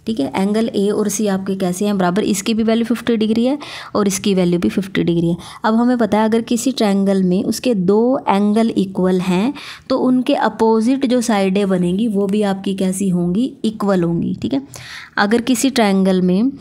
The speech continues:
दो एंगल इक्वल हैं तो उनके अपोजिट जो साइडें बनेंगी वो भी आपकी कैसे आएंगी, इक्वल।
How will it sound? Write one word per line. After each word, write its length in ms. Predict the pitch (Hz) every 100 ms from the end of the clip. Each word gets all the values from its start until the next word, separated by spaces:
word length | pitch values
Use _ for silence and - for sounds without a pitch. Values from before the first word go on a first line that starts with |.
| - - -
दो 300 | 190 214 233
एंगल 480 | 254 202 196 202 226
इक्वल 320 | 202 196 185
हैं 120 | 185 214
तो 100 | 233
उनके 220 | 214 226
अपोजिट 460 | 214 202 190 220
जो 140 | 214 208
साइडें 400 | 208 190 185 190
बनेंगी 320 | 175 180 220
वो 160 | 202 196
भी 120 | 196
आपकी 240 | 190 190
कैसे 260 | 190 180 180
आएंगी, 280 | 175 175 214
इक्वल। 240 | 220 175